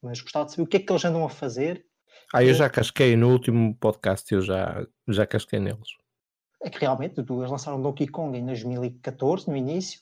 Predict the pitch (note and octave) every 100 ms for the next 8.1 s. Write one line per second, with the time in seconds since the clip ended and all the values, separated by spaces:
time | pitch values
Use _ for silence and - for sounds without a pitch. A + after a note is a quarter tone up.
0 | _ - G#3 G3+ C#4+ A3+ G3 F3+ - G#3
1 | G#3+ G#3 C#3+ A#2 - - F3+ G3 C3 -
2 | C3+ D3 D3+ D3+ C#3+ - G3+ D3 - G3+
3 | G#3 - C#3+ - D#3 D#3 D3 C#3+ - G3
4 | - C3+ _ _ D3+ C#3+ C3 B2 D#3 C#3
5 | C#3 - F#3+ A3+ F#3 F#3+ C#3+ B2+ E3 E3
6 | B2 D3 - _ E3+ - D#3+ E3 F#3+ C4
7 | C4+ A#3 D#3 D3 C#3 D3+ - G3+ F#3 C#3